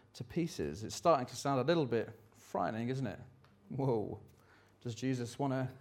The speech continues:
see us destroyed? What's going on here? I don't think so. I see, as we saw last week, Jesus describes himself as the good shepherd.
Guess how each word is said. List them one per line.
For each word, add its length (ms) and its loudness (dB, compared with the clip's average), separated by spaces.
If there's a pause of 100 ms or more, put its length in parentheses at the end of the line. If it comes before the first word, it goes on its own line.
(460)
see 300 8
us 160 6
destroyed? 720 10 (760)
What's 180 -4
going 300 2
on 140 6
here? 280 0 (1000)
I 100 6
don't 80 6
think 140 2
so. 140 10
I 40 10
see, 300 2 (880)
as 140 6
we 80 6
saw 220 8
last 360 4
week, 240 2 (260)
Jesus 400 0
describes 480 4
himself 380 2
as 100 -2
the 100 -4
good 260 4
shepherd. 480 0